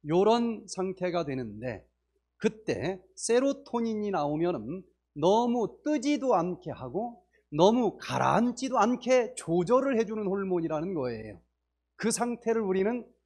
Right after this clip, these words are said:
평온하다, 예? 그래서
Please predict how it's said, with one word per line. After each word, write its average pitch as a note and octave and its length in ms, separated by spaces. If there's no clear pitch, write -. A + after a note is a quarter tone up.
평온하다, G3+ 960
예? F#3 80
그래서 G3+ 560